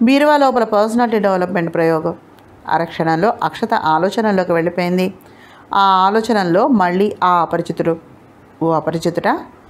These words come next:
ఓ అద్భుత ప్రియతమా, చూసావా ఇప్పుడు నేను ఎంత ఆనందంగా ఉన్నానో? నువ్వు టెర్రరిస్టు కాదని, కమాండో ఆపరేషన్ నీకోసం కాదని తెలియడంతోటి నా మనసు ఎంత తేలికైందో గమనించావా? దీని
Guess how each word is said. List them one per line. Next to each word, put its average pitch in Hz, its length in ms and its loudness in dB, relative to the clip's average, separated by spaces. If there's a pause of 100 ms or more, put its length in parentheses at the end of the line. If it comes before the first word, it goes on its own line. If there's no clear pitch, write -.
(360)
ఓ 214 240 2
అద్భుత 165 460 -2
ప్రియతమా, 208 600 0 (600)
చూసావా 330 480 2 (440)
ఇప్పుడు 220 280 2
నేను 208 260 2
ఎంత 180 300 0
ఆనందంగా 196 580 2
ఉన్నానో? 233 440 0 (540)
నువ్వు 269 220 4
టెర్రరిస్టు 254 540 0
కాదని, 196 440 0 (420)
కమాండో 226 420 2
ఆపరేషన్ 190 600 0
నీకోసం 254 540 0
కాదని 190 400 0
తెలియడంతోటి 175 800 0 (500)
నా 175 160 2
మనసు 170 320 -2
ఎంత 170 200 -2
తేలికైందో 180 540 0
గమనించావా? 254 640 0 (680)
దీని 277 400 2